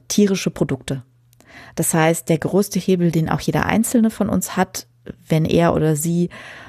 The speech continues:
diesen überdrehten Stickstoffkreislauf wieder so ein bisschen einfangen will und möchte, dass eben, ähm, äh, die negativen Folgen nicht mehr ganz so heftig sind,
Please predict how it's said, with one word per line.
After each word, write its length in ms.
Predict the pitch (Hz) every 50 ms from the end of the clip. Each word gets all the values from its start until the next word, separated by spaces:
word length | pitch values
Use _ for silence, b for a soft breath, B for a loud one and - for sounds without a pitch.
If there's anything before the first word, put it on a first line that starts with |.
| B B -
diesen 180 | 170 160 170
überdrehten 520 | - 175 175 156 - 151 156 - - - 165
Stickstoffkreislauf 1000 | - - 175 - - - 180 165 - - - - 160 165 - - 165 160 156 -
wieder 180 | 160 165 156
so 80 | 151 151
ein 60 | 147
bisschen 220 | 156 - - -
einfangen 560 | - - - 196 - - 202 190 185 185 180 180
will 340 | 185 190 190 190 196 185 -
und 200 | - 156 156 - _ _ -
möchte, 580 | 165 160 160 170 - - - 160 160 160 160
dass 260 | - - - - -
eben, 500 | - - 160 160 - 156 156 160 156 156 - -
ähm, 640 | 160 147 147 151 147 147 147 - - - - - -
äh, 220 | - 87 - - -
die 200 | 180 - 180 170
negativen 520 | 170 165 196 180 - - - 156 160 151
Folgen 300 | - - 165 165 160 165
nicht 160 | 160 - -
mehr 100 | 160 -
ganz 200 | - - 175 -
so 60 | 185
heftig 360 | 180 190 202 - - 226 - -
sind, 280 | - 196 196 214 -